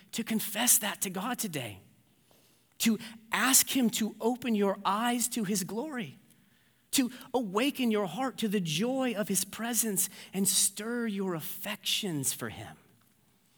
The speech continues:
because he who has promised is faithful. This is why we fight.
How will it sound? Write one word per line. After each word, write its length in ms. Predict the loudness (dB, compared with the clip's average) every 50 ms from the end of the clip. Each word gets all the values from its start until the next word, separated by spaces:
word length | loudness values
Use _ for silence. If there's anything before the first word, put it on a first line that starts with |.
| _ -4
because 440 | -4 -2 -2 0 -2 0 0 -2 -4 -4 -12 -20 -20 -20 -18
he 360 | -12 -8 -4 -2 0 0 0
who 200 | 0 -2 -2 -4
has 260 | -4 -4 -4 -4 -4 -6
promised 680 | -6 -10 -12 -10 -8 -8 -8 -8 -6 -4 -4 -6 -6 -8 -16 -20 -20 -16
is 180 | -8 -4 -2 -2
faithful. 640 | -2 -4 -6 -8 -10 -10 -12 -14 -18 -20 -20 -20 -20 _ _ _ _ _ _ _ _ _ _ _ _ _ _ _ _ _ -6
This 200 | 0 2 2 2
is 240 | 4 2 2 2 0 0 -8 -20 -20 -20 -14
why 200 | -8 -6 -4 -4
we 120 | -4 -6
fight. 560 | -8 -8 -8 -8 -8 -10 -10 -10 -12 -12 -14